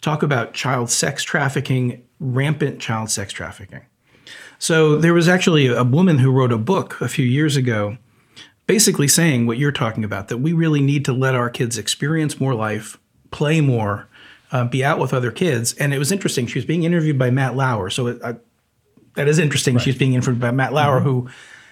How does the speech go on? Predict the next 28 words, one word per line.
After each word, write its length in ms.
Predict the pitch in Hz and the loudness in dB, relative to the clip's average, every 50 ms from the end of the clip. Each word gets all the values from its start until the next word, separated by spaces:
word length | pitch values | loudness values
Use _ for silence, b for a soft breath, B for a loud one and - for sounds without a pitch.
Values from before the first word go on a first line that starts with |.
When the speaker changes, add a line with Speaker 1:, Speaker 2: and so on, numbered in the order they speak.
| B B B | B B B
Speaker 1:
has 240 | - 135 127 120 | 0 0 0 0
himself 520 | - - - 147 131 - - 190 190 165 - | -2 -2 -4 -2 0 2 2 2 2 0 2
then 180 | - 147 135 | 2 0 2
proven 360 | 131 - 147 139 127 127 120 - | 2 2 0 0 0 0 0 0
to 80 | 139 | -2
be 440 | 123 117 120 120 113 110 117 165 - - _ - | -2 -2 -2 -2 -2 -4 -6 -8 -10 -12 _ -8
a 40 | 131 | -2
bit 180 | 123 135 135 | 0 0 0
of 100 | 135 117 | 0 -2
a 100 | 117 107 - _ _ _ _ _ _ _ _ _ | -4 -8 -10 _ _ _ _ _ _ _ _ _
sexual 420 | - - 151 127 - - - 117 117 | -6 -4 -4 -4 -4 -6 -8 -8 -8
predator, 580 | - - 156 147 143 131 117 107 98 110 - - _ _ - | -6 -4 -2 0 0 0 -2 -2 -6 -6 -8 -12 _ _ -12
ac-, 120 | - - - _ 285 | -12 -12 -12 _ -20
according 420 | - _ - - 143 131 127 123 120 | -20 _ -4 -2 0 0 2 0 0
to 200 | 127 120 113 107 101 - | 0 -2 -4 -4 -4 -6
reports. 560 | - - - - - 95 123 - - - - _ | -10 -6 -4 -4 -2 -2 -4 -6 -8 -10 -10 _
Speaker 2:
Right. 180 | 107 98 92 b b b b b b b b b b b b b b b | -12 -12 -12 b b b b b b b b b b b b b b b
Speaker 1:
And 120 | - 156 147 | -2 0 2
he 140 | 165 214 | 2 4
said 300 | 208 - - 170 151 143 | 4 4 4 2 2 2
to 100 | 135 139 | 2 2
her, 240 | 131 156 202 220 165 | 2 2 2 2 2
"Wait 300 | 139 127 151 185 233 - | 2 2 2 0 2 2
a 40 | 254 | 2
minute, 280 | 170 123 110 110 107 - | 2 2 0 0 -2 -2
the 60 | 143 | -2
world 280 | 139 151 175 202 165 151 | 0 0 0 0 0 0
isn't 420 | 165 175 214 214 - 208 - - | 2 2 2 0 0 -2 -6 -14